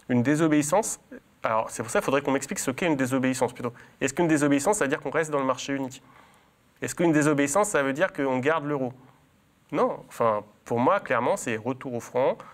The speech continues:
c'est établissement de normes sociales, sanitaires, environnementales aux frontières du pays. Ça veut dire dénoncer l'ordre juridique et monétaire européen. Et ça veut dire passer à des coopérations bilatérales.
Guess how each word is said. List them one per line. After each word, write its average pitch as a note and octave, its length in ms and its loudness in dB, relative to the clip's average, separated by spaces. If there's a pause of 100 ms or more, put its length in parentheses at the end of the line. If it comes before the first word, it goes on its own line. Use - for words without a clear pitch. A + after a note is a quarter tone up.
(160)
c'est B2 480 -2 (260)
établissement C#3 580 0
de B2+ 120 -2
normes C3 360 2
sociales, C3 480 -2
sanitaires, B2 540 0
environnementales B2 680 2 (280)
aux C3+ 100 0
frontières B2 400 -2
du A2 100 -8
pays. C3+ 300 -4 (300)
Ça - 160 -2
veut B2+ 80 -2
dire C3 160 0
dénoncer D3+ 520 0
l'ordre A#2+ 300 -2
juridique C3 640 -6
et A#2+ 80 -10
monétaire A#2 480 -4 (280)
européen. A#2 520 -2 (580)
Et B2+ 60 -6
ça B2+ 140 0
veut A#2+ 80 0
dire B2 160 -2
passer C3 320 -2
à E3+ 80 2
des A#2+ 120 -8
coopérations B2+ 800 -2 (460)
bilatérales. B2+ 600 -4